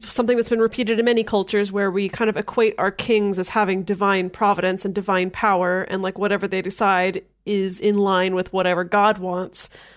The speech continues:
for us. And so I feel like it's kind of following that narrative of, like, "Oh no, Yahweh's divine providence and decision-making power is on David now, not on Saul." And instead,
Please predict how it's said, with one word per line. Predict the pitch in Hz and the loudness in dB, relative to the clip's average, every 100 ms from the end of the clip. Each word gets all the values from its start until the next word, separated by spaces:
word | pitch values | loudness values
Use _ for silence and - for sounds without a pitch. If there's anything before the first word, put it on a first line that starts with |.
| - _ | -20 _
for | - 196 | -2 0
us. | 160 175 214 - | 2 0 -2 -2
And | 214 214 | -2 0
so | 220 | 2
I | 185 208 | 2 2
feel | - 277 | 0 4
like | 247 226 214 | 4 4 0
it's | - 208 | -4 -4
kind | - 240 | 0 0
of | 202 170 | 0 -6
following | - 226 214 202 | -2 2 4 4
that | 190 202 202 | 2 2 2
narrative | 202 190 185 196 | 0 0 0 -2
of, | 190 190 | -2 0
like, | 185 - | -2 0
"Oh | 262 247 | 2 4
no, | 226 180 180 196 | 4 2 0 -4
Yahweh's | - 208 220 240 226 | -4 2 4 6 4
divine | 220 202 196 196 | 4 2 2 2
providence | 220 220 196 185 185 180 - - - - | 2 2 2 0 -2 -2 -4 -6 -18 -6
and | 202 | -4
decision-making | 214 208 233 214 202 202 196 | 0 2 2 2 0 0 -2
power | 202 185 | 0 2
is | 185 | 2
on | 180 190 | 2 2
David | 214 208 180 196 | 4 4 2 -2
now, | 180 180 180 - _ _ _ | -4 -4 -6 -8 _ _ _
not | 208 208 | 2 2
on | 185 180 | 2 0
Saul." | - - - 240 - - | 0 0 -2 -4 -8 -2
And | 233 | 2
instead, | 233 208 - 370 294 | 4 2 4 4 4